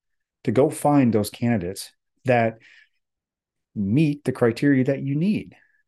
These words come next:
And it's really about planning the work and working the plan.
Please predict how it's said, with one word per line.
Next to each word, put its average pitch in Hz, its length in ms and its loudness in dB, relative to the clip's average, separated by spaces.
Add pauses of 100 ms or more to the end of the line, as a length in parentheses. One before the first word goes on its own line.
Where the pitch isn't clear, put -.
(320)
And 147 120 -6
it's 143 180 -8
really 226 160 0
about 165 260 -4
planning 147 400 0
the 135 80 0
work 143 380 -2
and 107 120 -2
working 123 300 -2
the 107 80 -4
plan. 101 480 -4